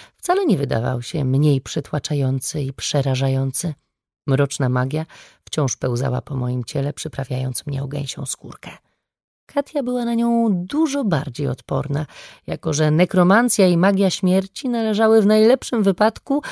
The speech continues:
do magicznej szarej strefy. „Trzy osoby pod wierzbą, małoletni chłopcy”, stwierdziła moja przyjaciółka, kiedy okrążyła już zapuszczony dom i przeszła się po sadzie.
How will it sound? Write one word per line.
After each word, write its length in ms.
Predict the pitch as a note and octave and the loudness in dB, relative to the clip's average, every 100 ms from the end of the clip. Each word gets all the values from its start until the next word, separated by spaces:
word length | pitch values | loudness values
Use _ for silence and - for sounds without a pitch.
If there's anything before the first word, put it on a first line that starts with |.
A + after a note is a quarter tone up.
| - | -6
do 120 | F#3+ A#3 | 0 2
magicznej 600 | A#3 F3+ G3+ - G#3 G#3 | 4 4 0 2 2 2
szarej 380 | - D#3 D#3 | 2 0 0
strefy. 640 | D#3+ - - C#3+ - - D#3 - _ _ _ _ _ _ _ _ _ _ _ | -4 -8 -10 -12 -14 -16 -16 -18 _ _ _ _ _ _ _ _ _ _ _
„Trzy 180 | - G3+ | 4 6
osoby 300 | F#3 F#3 E3+ | 6 4 4
pod 160 | E3+ | 2
wierzbą, 420 | D3+ D#3+ C#3 E3+ F#3+ - - - _ _ | 2 2 4 0 0 -6 -20 -20 _ _
małoletni 460 | - B2+ C#3+ F3 G#3 | -2 2 2 4 0
chłopcy”, 440 | F#3+ G#3+ - D#3+ C#3 - _ _ _ _ - | 0 -4 -4 -6 -8 -14 _ _ _ _ -12
stwierdziła 600 | - - C3+ B2 D3+ C3 | -6 2 2 2 -2 -2
moja 220 | C3 C3 | -2 -4
przyjaciółka, 680 | - D3 C3 - F#3 - G#3+ | -2 -2 -2 -2 -2 -2 -6
kiedy 260 | - F#3 | -2 0
okrążyła 580 | F3+ - E3+ D#3 E3+ E3+ | 0 0 0 2 0 0
już 260 | E3 D#3+ D#3+ | 0 0 0
zapuszczony 640 | D#3+ - D3 - D3+ C#3 | -2 -2 -6 -4 -2 -2
dom 300 | B2+ C#3 F#3 G3 - - - - | 0 2 2 -2 -12 -20 -14 -8
i 100 | F#3+ | -6
przeszła 400 | - G3 - C#3+ | -2 -4 -2 -6
się 160 | - | -6
po 160 | - B2 | -8 -6
sadzie. 560 | - B2 C#3 A#2+ - | -6 -8 -12 -14 -14